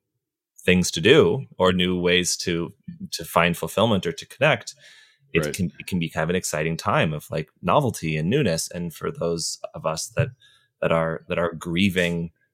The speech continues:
Speaker 1: the loss of the thing that we thought we needed, um, it's a time for grief. And, and that, that, not that there's, like, two camps, it's probably all of us to some degree.
Speaker 2: Right. Right. Yeah. Everyday shifts too.
Speaker 1: Mm-hmm.
Speaker 2: Okay. Fair. Let's take another question.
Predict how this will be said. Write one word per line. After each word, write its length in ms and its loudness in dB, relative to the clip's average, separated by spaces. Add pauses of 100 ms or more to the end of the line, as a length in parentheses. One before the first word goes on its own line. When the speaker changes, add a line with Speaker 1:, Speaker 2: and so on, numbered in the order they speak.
(100)
Speaker 1:
the 100 -2
loss 400 2
of 120 -4
the 80 -6
thing 240 -2
that 100 -4
we 80 -8
thought 260 -6
we 80 -6
needed, 480 -2 (360)
um, 320 0 (100)
it's 180 -10
a 40 -12
time 440 -6
for 140 -8
grief. 340 -2
And, 240 -6 (160)
and 160 -10
that, 180 -12
that, 100 -12 (240)
not 180 -4
that 100 -4
there's, 240 -2
like, 140 -8
two 160 -8
camps, 380 -6
it's 120 -20
probably 200 -6
all 180 -2
of 100 -6
us 220 -8
to 100 -14
some 240 -8
degree. 400 -8 (100)
Speaker 2:
Right. 260 -2 (380)
Right. 220 -2
Yeah. 220 -4 (160)
Everyday 320 4
shifts 400 0
too. 180 -6 (340)
Speaker 1:
Mm-hmm. 340 -2 (1160)
Speaker 2:
Okay. 220 -8 (180)
Fair. 300 -6 (720)
Let's 100 -6
take 180 -2
another 200 4
question. 440 2